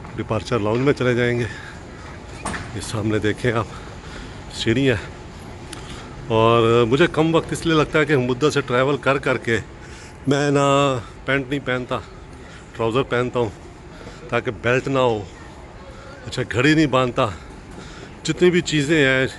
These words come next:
counter पे पहुँच के सब अपने bag में डाल देता हूँ, laptop निकाल के bag से screening machine में रख देता हूँ। तो उसका ये फ़ायदा होता है कि आपकी जामा तलाशी लेने की ज़रूरत नहीं होती। मशीन बोलेगी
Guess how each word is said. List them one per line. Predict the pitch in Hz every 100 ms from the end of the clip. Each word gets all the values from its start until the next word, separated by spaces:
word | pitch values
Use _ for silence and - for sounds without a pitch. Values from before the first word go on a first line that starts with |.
| - -
counter | 131 123 143
पे | 139
पहुँच | - 139 139 -
के | 113 101 - - - - - - - - - -
सब | 151 139
अपने | 143 120
bag | 117 131
में | 139 139
डाल | 131 127
देता | 127 -
हूँ, | 131 107 - 107
laptop | 127 139 143 127
निकाल | 131 117 127 127
के | 131 131 - - - - 95
bag | 120 135
से | - 127
screening | - 120 127 120
machine | 110 127 139
में | 139
रख | 123 123
देता | 123 123
हूँ। | 113 - - - - - - -
तो |
उसका | 147 -
ये | 160 165
फ़ायदा | 156 156 160
होता | 151 147 143
है | - - - - - - -
कि | 156
आपकी | 139 143 139 135
जामा | 139 151
तलाशी | 151 147 -
लेने | 139 143
की | 147
ज़रूरत | 117 131
नहीं | 139
होती। | 127 123
मशीन | 120 123 139 151 139
बोलेगी | 151 170 165 156 190